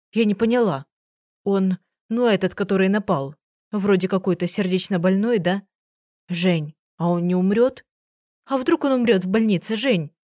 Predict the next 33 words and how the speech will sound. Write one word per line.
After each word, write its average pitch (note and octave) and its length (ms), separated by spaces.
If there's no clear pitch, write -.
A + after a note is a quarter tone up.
Я C#4+ 180
же A#3+ 100
в A#3+ 40
него B3+ 180
почти C4 340
весь B3+ 160
баллончик A#3 500
выпустила. F3+ 640
Меня G#3+ 240
тогда G#3+ 260
что, F#3+ 220
Жень, E3+ 220
обвинят, G3+ 480
да? A#3+ 200
И G#3+ 100
посадить G#3+ 560
могут? E3+ 440
Да B3+ 160
бог C#4+ 220
с - 80
тобой, F#3+ 300
дурочка. F#3 580
Ну D#4+ 100
что E4 200
ты D#4 100
говоришь B3+ 440
такое? D#3 520
Ты C#4 100
же B3+ 120
защищалась. A3+ 840
Ты, D4+ 120
наоборот, D4 460
молодец. F#3 600